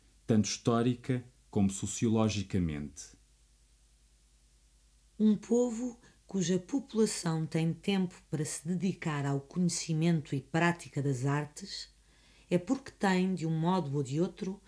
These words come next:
Speaker 2: resolvidos ou automatizados os problemas diários ou primários da sua vida em comum.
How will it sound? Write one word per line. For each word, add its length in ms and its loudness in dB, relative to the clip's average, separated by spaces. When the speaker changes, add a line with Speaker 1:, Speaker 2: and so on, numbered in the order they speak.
Speaker 2:
resolvidos 880 2
ou 180 2
automatizados 1300 -2
os 140 -2
problemas 560 2
diários 680 0
ou 80 2
primários 800 -4
da 80 0
sua 220 0
vida 260 0
em 100 -2
comum. 460 -2